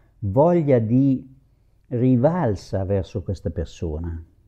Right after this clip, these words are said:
Ma sei tu che vuoi dirgli delle cose, sei tu che vorresti dire a questa persona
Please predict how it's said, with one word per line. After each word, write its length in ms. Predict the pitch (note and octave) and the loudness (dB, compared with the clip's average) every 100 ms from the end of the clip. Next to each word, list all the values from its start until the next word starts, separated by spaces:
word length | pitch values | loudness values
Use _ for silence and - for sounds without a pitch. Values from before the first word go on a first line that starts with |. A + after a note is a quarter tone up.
| _ _ | _ _
Ma 360 | B2+ C#3+ C#3+ - | -4 -2 -6 -12
sei 440 | - C#3+ B2+ - | -6 -2 -2 -4
tu 300 | - A3 G3 | -6 -4 -4
che 140 | - A2+ | -2 0
vuoi 260 | G2+ G2+ | 2 0
dirgli 340 | F2 G2 F#2+ F2+ | 0 -2 0 -2
delle 280 | E2+ F2 - | -2 -4 -6
cose, 540 | D#2 C#2+ E2 E2 F2 - _ _ | -8 -8 -6 -8 -8 -12 _ _
sei 280 | - B2+ B2+ | -2 0 0
tu 180 | G3+ G#3 | -6 -2
che 140 | A#2 | -2
vorresti 720 | G2+ G2+ G2 C#3+ C3 - A2+ | 0 0 0 0 0 -2 -2
dire 380 | G2+ C#3 D3 A2 | 2 2 4 2
a 60 | G2 | 0
questa 320 | B2 - A#2 | -2 0 -2
persona 960 | - F#2 - - C#3+ A2+ F2+ D#2+ E2+ | -2 -4 -6 4 6 6 4 0 -4